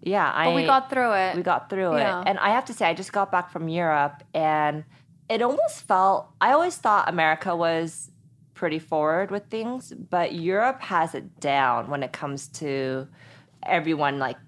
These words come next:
Speaker 1: figuring out what, what the next step forward is. And so
Speaker 2: Okay.
Speaker 1: every, once I landed, like, you have to have this vaccina-,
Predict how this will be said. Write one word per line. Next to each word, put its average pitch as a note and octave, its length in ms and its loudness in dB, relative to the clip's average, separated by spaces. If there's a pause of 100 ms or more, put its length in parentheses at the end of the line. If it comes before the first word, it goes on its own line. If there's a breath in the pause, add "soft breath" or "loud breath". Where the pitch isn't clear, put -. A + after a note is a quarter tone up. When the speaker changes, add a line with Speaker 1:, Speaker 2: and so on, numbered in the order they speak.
(160)
Speaker 1:
figuring F3+ 420 0
out C#3 540 2 (680)
what, D3+ 460 0 (120)
what D3 320 -4
the D3+ 80 -4
next C#3 260 -4
step - 220 -8
forward B2+ 380 -4
is. C#2 320 -10
And D3 240 -4
so - 180 -4 (160)
Speaker 2:
Okay. - 60 -10 (100)
Speaker 1:
every, F3 260 0
once - 280 -6
I C#3+ 100 0
landed, F#3+ 580 0 (420 loud breath)
like, D3 280 -2 (500)
you E3 160 -4
have D3+ 100 -6
to D#3+ 100 -8
have D#3 160 -4
this C#3 160 -6
vaccina-, D3+ 400 -6